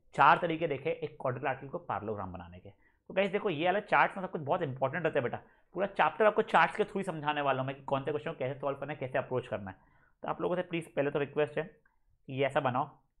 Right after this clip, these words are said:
पहली property दोनों left साइड और right side में लिख लो, ठीक है। चलो pause करो और इतना कर लो। अब चलो अब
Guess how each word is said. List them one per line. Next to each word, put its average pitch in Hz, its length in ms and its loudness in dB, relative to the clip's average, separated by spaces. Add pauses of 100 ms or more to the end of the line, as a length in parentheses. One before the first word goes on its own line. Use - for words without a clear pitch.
पहली 175 200 8
property 202 300 6
दोनों 185 200 4
left 151 260 2
साइड 170 160 4
और 151 80 4
right 131 200 2
side 139 120 0
में 127 100 -4
लिख 117 160 -6
लो, 127 60 -4 (260)
ठीक 139 100 -4
है। 160 160 -6 (360)
चलो 135 140 0 (460)
pause 127 220 0
करो 139 160 -2
और 127 220 -10
इतना 123 180 -8
कर 127 140 -4
लो। 127 120 -6 (2250)
अब 120 140 -10
चलो 127 180 2
अब 127 120 -10